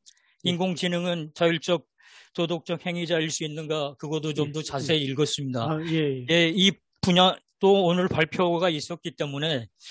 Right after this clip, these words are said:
Speaker 2: 일단 질문 하나 하고 싶은 것은 그
Speaker 1: 예.
Speaker 2: 포스트 휴먼의 조건과 인간 기계의 이제 공존이 나오게 되는데요.
Speaker 1: 예, 예.
Speaker 2: 예, 다른 논문을 보니까
Speaker 1: 예.
Speaker 2: 예, 공존, 공생,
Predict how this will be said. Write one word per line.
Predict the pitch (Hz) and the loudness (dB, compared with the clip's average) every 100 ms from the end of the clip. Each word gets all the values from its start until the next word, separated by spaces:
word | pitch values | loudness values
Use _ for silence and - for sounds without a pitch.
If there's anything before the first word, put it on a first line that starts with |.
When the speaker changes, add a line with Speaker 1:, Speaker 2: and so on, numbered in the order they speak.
| - 143 - - - | -4 -4 -4 -10 -18
Speaker 2:
일단 | 160 202 196 | 4 4 6
질문 | 196 190 196 | 2 4 2
하나 | 170 185 185 | 0 0 0
하고 | 170 185 185 | -2 -4 -4
싶은 | 160 - 185 | -4 -6 -2
것은 | 165 170 190 190 196 - _ - - | 0 0 -2 -2 -4 -10 _ -20 -10
그 | |
Speaker 1:
예. | 131 | -2
Speaker 2:
포스트 | 196 202 202 | 0 0 -2
휴먼의 | - 196 190 190 | -2 -2 -2 -2
조건과 | 180 165 180 175 185 | -4 -6 -6 -2 -2
인간 | 160 175 180 196 196 | 0 -4 0 0 -2
기계의 | - 147 185 208 | -8 0 2 2
이제 | 180 156 | -2 -6
공존이 | - 165 175 185 175 208 220 196 | -4 -4 -2 -2 0 0 0 -2
나오게 | 151 147 147 139 | -2 -4 -4 -6
되는데요. | 131 127 120 120 202 - - - 185 | -8 -8 -8 -8 -8 -10 -12 -4 -2
Speaker 1:
예, | 151 | 0
예. | 131 | 0
Speaker 2:
예, | |
다른 | 196 190 220 214 | 2 4 4 6
논문을 | 202 208 226 | 6 8 6
보니까 | 202 180 180 - 202 285 _ _ - 139 131 | 4 2 2 2 2 0 _ _ -20 -6 -2
Speaker 1:
예. | |
Speaker 2:
예, | |
공존, | 160 180 185 196 202 214 254 262 | 0 2 2 2 4 4 4 -2
공생, | - 185 190 196 202 214 247 | 0 0 0 -2 0 -2 -2